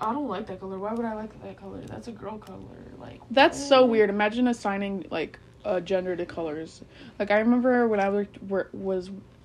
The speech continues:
Speaker 2: at my old job, that the stupid dude there who's, like, a pro-Trumpy guy, I was like, "Oh." I don't know why, but I was talking about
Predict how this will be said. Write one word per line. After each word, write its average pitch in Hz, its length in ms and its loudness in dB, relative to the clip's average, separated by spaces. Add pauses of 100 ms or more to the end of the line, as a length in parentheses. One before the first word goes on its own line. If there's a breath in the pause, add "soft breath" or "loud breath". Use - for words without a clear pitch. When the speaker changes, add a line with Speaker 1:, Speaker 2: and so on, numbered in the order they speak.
(140)
Speaker 2:
at 202 160 -2
my 190 120 -2
old 185 180 -2
job, 185 420 -4
that 190 200 -2 (680 loud breath)
the 190 220 -2
stupid 208 440 -6
dude 190 200 0
there 190 180 2
who's, 185 180 -10
like, 175 180 -6 (120)
a 165 280 -8 (180)
pro-Trumpy 196 760 -2 (180)
guy, 202 340 -4 (800 soft breath)
I 208 280 2
was 202 180 -2
like, 196 320 0
"Oh." 208 640 -4 (1400)
I 320 100 4
don't 415 120 4
know 349 100 6
why, 233 260 8
but 202 100 2
I 208 60 6
was 220 120 0
talking 240 320 0
about 233 300 2